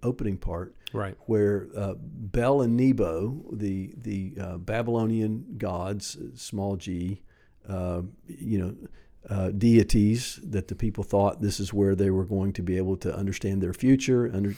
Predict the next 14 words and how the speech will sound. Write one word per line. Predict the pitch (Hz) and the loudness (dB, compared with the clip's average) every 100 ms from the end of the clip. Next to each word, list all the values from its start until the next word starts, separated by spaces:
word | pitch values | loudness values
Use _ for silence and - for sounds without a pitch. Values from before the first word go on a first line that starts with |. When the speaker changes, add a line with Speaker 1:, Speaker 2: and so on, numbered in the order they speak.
| 98 | -4
Speaker 1:
and | 95 90 | -4 -4
get | - | -4
guidance | 107 107 113 104 | 0 0 0 -2
from, | - 120 107 107 101 - - | -4 -2 0 -2 -4 -10 -12
Speaker 2:
Mm-hmm. | 90 90 - | -10 -10 -4
Speaker 1:
and | 98 95 | -2 0
would | 98 90 | 0 -2
protect | - - 110 - | -4 -2 -4 0
them. | 107 98 95 - - - - - | 2 2 0 -4 -14 -18 -18 -4
And | 107 101 | 0 2
the | |
Lord | 98 101 101 95 - | 4 6 6 4 -2
says, | - 95 90 | 0 0 0
"Well, | 92 92 87 90 | 0 0 0 -2